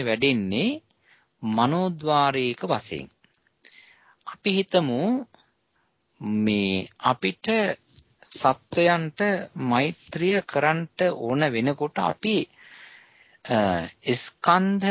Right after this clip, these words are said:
ටිකක් හොයා ගන්නවා. ඒ කියන්නේ පංච ස්කන්ධ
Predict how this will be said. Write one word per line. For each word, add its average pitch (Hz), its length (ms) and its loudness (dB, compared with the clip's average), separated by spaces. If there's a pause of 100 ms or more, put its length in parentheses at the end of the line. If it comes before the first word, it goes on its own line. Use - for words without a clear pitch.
(120)
ටිකක් - 440 -4
හොයා 120 340 4
ගන්නවා. 76 380 -12 (120)
ඒ 98 120 -10
කියන්නේ 139 380 -2
පංච 120 380 -2 (880)
ස්කන්ධ 135 760 -2